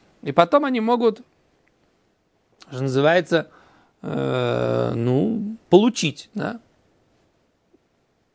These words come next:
на орехи. Да. Боятся. Омар лей, сказал ему, тогда Рав Хизда сказал,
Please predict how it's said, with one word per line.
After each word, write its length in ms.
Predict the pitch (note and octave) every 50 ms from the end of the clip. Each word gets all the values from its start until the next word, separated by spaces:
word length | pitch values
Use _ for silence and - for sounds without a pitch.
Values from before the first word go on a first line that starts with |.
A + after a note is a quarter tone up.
| _ _ _ _ -
на 160 | D3 C3 B2
орехи. 340 | B2+ B2+ A#2 A#2 - - - _ _ _ _ _ _ _ _ _ _ _ _ -
Да. 180 | G3 - A#3+ - _ _ _ _ _ _ -
Боятся. 540 | G3+ A3 A3 - D4+ F#4 F#4+ F4+ - C#4+ - _ _ _ _ _ _ _ _ _ _ _ _ _ _ _ _ _ _ _ _ _ _ _ _ _ _ _ _ _ _ _ _ _ _ _ _ _ _ _ _ _ _ _ _ _ _ _ _ _ _ _ _ _ _ _ _ - G3+
Омар 280 | F3+ A3 B3 A#3+ G#3 F#3
лей, 540 | F3 E3+ E3 D#3+ D#3+ E3 E3+ E3+ E3 D3+ - - - - - - - - - - - - - -
сказал 600 | - - - - - C3 B2+ C3 E3+ F#3+ G#3+ G3+
ему, 600 | F#3+ F#3 F3+ G3+ A#3+ C4 B3+ A#3 A3 A3+ A3+ G3+ - _ _ _ _ _ _ _ _ _ _ _ _ _ _ _ _ _ _ _ _ _ _ _ _ _ _ _ _ _ _ _ _ _ _ _ _ _ _ _ _ _ _ _ _ _ _ _ _ _ _ _ _ _ _
тогда 280 | - B2+ B2+ C#3+ E3
Рав 340 | F3+ F3+ D#3+ D3 C#3+ E3+ -
Хизда 300 | - - G3+ G#3 G3+ F3
сказал, 640 | D3+ - D#3+ C#3+ C#3 D3+ F#3 F#3+ E3 D3 D3+ - -